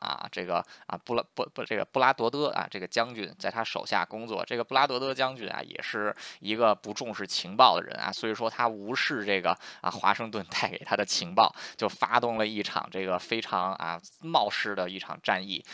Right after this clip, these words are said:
就是 Ohio 现在有一个地方叫 Pittsburgh 啊，美国有好多 Pittsburgh，最大的那个在 Pennsylvania，然后 Ohio 还有一个 Pittsburgh，其实就是在 Pittsburgh 这个地方，这个跟法国人打了一场挺大的败仗啊。华盛顿在这场仗啊，也是这个看出来，这个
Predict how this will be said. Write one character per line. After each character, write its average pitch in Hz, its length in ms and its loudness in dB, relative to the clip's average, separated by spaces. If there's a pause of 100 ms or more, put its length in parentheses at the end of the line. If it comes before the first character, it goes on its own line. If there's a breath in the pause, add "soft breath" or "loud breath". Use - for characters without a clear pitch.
(160 loud breath)
就 117 100 -4
是 104 100 0
Ohio 110 520 2
现 113 220 -4
在 107 120 2
有 92 140 -8
一 - 100 -12
个 92 120 -6
地 95 180 -6
方 92 240 -4
叫 87 340 0
Pittsburgh - 600 -6
啊， 80 160 -10
美 85 180 -8
国 98 140 -4
有 113 80 2
好 - 160 -4
多 98 160 -8
Pittsburgh， - 500 -6
最 101 140 -8
大 98 180 2
的 87 80 -4
那 85 160 -8
个 85 80 -10
在 85 160 -4
Pennsylvania， 90 640 -6 (340 loud breath)
然 90 120 -4
后 90 200 2
Ohio 131 380 4
还 85 200 -2
有 101 120 2
一 85 100 -8
个 87 80 -10
Pittsburgh， - 540 -8
其 - 160 -8
实 107 80 -6
就 117 100 -4
是 113 60 -4
在 110 140 2
Pittsburgh 101 460 -4
这 - 200 -4
个 92 80 -4
地 92 180 -6
方， 85 220 2 (260 loud breath)
这 101 120 4
个 90 80 4
跟 107 180 -2
法 - 220 2
国 82 100 -6
人 95 100 -6
打 - 200 -6
了 92 80 -8
一 101 80 -6
场 92 180 -8
挺 - 180 -12
大 104 200 2
的 95 120 -2
败 - 220 6
仗 85 240 0
啊。 - 240 -6
华 101 140 2
盛 139 120 -2
顿 151 220 2 (320 loud breath)
在 - 140 8
这 143 100 2
场 - 180 -4
仗 110 160 6
啊， 76 160 2
也 82 160 -4
是 110 220 0
这 110 80 2
个 107 60 2
看 - 200 -2
出 101 120 -8
来， 92 160 6
这 110 180 2
个 92 140 4